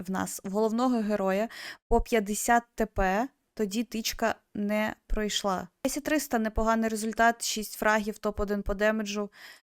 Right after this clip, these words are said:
Після нас і сьомий чотири К. В принципі, двадцять три постріла, двадцять два влучання, двадцять одне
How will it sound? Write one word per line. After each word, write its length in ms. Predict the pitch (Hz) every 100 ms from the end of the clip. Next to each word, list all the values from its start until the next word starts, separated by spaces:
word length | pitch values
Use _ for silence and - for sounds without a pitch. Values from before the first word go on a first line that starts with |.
| _ _ _ _ _
Після 260 | 220 - 214
нас 440 | 202 208 - - -
і 200 | 60 208
сьомий 520 | - - 285 262 247
чотири 400 | - - 247 247
К. 280 | 240 240 240
В 420 | 226 - _ 233
принципі, 760 | 240 247 240 - 240 220 208 - _ - - _ _ _ _ _ _ _ _ _
двадцять 380 | 202 220 220 214
три 120 | 214
постріла, 540 | 208 214 220 247 233 226
двадцять 360 | 202 208 208
два 120 | 196 202
влучання, 500 | 202 - 208 208 196
двадцять 460 | 190 202 - 202
одне 420 | - 196 196 202